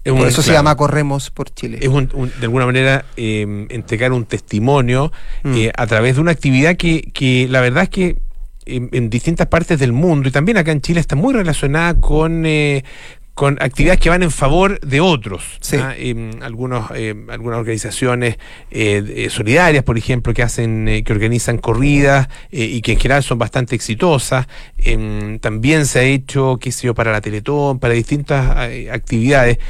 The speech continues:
Speaker 1: En este caso tiene este, est-, esta mirada, ¿no es cierto? Una mirada,
Speaker 2: Sí,
Speaker 1: em,
Speaker 2: totalmente.
Speaker 1: eh, inspirada en lo que está pasando en este minuto en, en Chile.
Speaker 2: Sí, la, yo tenía un desafío, este año yo iba a hacer un desafío con la cop veinticinco, un desafío que era para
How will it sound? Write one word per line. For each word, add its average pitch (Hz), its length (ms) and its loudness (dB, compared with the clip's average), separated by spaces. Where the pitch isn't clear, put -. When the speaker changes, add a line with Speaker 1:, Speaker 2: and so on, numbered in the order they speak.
Speaker 1:
En 123 160 0
este 147 180 0
caso 151 260 0
tiene 160 220 2
este, 127 460 -2
est-, 147 200 -8
esta - 300 -2
mirada, 120 380 4
¿no 107 80 -4
es 98 60 -8
cierto? 123 200 -4
Una 120 80 -2
mirada, 123 380 2
Speaker 2:
Sí, 123 160 -2
Speaker 1:
em, 117 600 0
Speaker 2:
totalmente. 120 460 -4
Speaker 1:
eh, 117 240 -4
inspirada 156 840 2
en 165 180 -2
lo 165 80 0
que 143 80 -2
está 151 180 -2
pasando 147 360 -2
en 139 80 0
este 135 180 -2
minuto 131 320 0
en, 120 300 -2
en 156 100 -6
Chile. 90 320 -4
Speaker 2:
Sí, 160 380 2
la, 147 340 4
yo 165 160 2
tenía 208 240 2
un 220 80 2
desafío, 190 1120 2
este 175 180 -2
año 214 160 2
yo 202 100 0
iba 196 80 4
a - 20 2
hacer 185 160 -2
un 196 60 -2
desafío 185 680 -2
con 139 200 -2
la 127 80 0
cop 131 180 -4
veinticinco, 135 680 -6
un 226 120 -4
desafío 156 500 -2
que 143 320 0
era 139 240 2
para 131 400 0